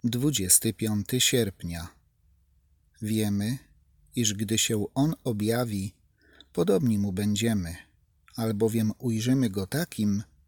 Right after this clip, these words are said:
jakim jest. Pierwszy list Jana, rozdział trzeci,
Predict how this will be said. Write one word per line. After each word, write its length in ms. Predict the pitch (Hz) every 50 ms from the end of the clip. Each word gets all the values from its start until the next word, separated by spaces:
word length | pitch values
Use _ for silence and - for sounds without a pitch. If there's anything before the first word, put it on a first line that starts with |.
| _ _ _ _ _ _ -
jakim 500 | 101 95 85 78 82 - - 120 117 123
jest. 560 | 127 127 113 90 85 - - - - - - - _ _ _ _ _ _ _ _ _ _ _ _ _ _ _
Pierwszy 480 | - - 104 101 107 104 - - 139 139
list 320 | 143 156 160 - - -
Jana, 500 | 113 107 101 98 95 95 98 107 123 139 - _ _ _ _ _ _ _ _ _ _
rozdział 560 | - 110 120 120 110 110 101 104 104 98 95
trzeci, 600 | 95 - - - 156 147 - - - 131 123 127